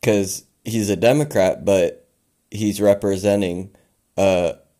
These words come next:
a red state. And he knows if he goes along with their ideas, he, he, he's out of office. So he,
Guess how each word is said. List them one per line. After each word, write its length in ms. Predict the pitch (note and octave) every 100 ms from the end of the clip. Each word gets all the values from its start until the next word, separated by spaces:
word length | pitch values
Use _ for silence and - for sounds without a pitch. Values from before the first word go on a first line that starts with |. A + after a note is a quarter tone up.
| _ _ _
a 100 | G2
red 300 | F#2+ F#2+ E2+
state. 380 | - G2 E2 - _ _ _ _ _ -
And 160 | F#2+
he 100 | G2+
knows 520 | G2 A#2 G#2+ F#2 F2+ - _ _ _ _ -
if 320 | G3 F#2 - - _
he 120 | - G2+
goes 280 | A2 G#2
along 240 | G#2 G#2+ G#2+
with 120 | F#2
their 140 | F2
ideas, 680 | F2 E2+ G#2+ G#2+ F#2 F2 - _ _ _ _ _ _ _ _
he, 240 | G#2 A2
he, 220 | - G#2 G2+ -
he's 280 | G#2 F#2
out 180 | F2+ F#2
of 80 | E2+
office. 560 | F2 D2+ - - - - _ _ _ _ _ _ _ _ _ _ _ _ _ _ -
So 220 | - G#2
he, 220 | B2 B2